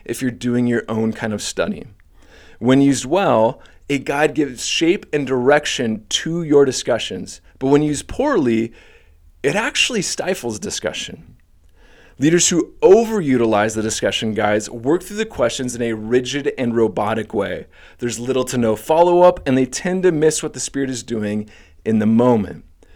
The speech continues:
These discussions tend to be very boring and very one-dimensional. Sitting under these leaders feels a lot like reading the Bible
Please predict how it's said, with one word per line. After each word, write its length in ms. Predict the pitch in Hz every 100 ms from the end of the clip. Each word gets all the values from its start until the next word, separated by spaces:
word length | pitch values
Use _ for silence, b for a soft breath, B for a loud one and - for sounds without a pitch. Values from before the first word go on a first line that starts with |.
| b b
These 240 | - 139 147
discussions 540 | 160 170 156 147 135
tend 140 | 139
to 40 | 123
be 140 | 113
very 480 | 104 98 131 156 202
boring 600 | 156 127 117 110 110 110 B B B -
and 160 | 117
very 540 | 113 98 117 120 123 117
one-dimensional. 1080 | 107 110 104 107 107 110 - 107 78 - b b b
Sitting 320 | - 143 165
under 180 | 165 147
these 300 | 127 170 143
leaders 320 | 135 127 127
feels 240 | - 147 127
a 40 |
lot 280 | 123 151 180
like 200 | 185 180
reading 220 | 160 160
the 80 | 156
Bible 560 | 127 110 107 110 110